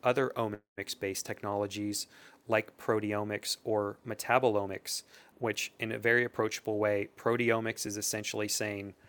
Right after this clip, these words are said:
what proteins are being produced that will then have the potential to have a physiological impact,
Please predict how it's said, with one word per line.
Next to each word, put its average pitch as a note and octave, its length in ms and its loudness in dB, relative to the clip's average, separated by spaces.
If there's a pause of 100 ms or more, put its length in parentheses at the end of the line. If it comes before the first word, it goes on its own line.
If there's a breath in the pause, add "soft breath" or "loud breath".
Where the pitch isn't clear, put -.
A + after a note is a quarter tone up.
(340 soft breath)
what A#2 560 4 (340)
proteins A2 680 0
are A2 180 0
being G#2+ 240 -6
produced G#2+ 640 -2 (100)
that A2+ 220 -2
will G#2+ 160 0
then G#2+ 380 -2 (500)
have A2 360 0
the - 80 -4
potential A2 520 -2
to G#2 100 -6
have G2+ 200 0
a G2 60 -4
physiological G#2 800 0
impact, G2+ 580 -4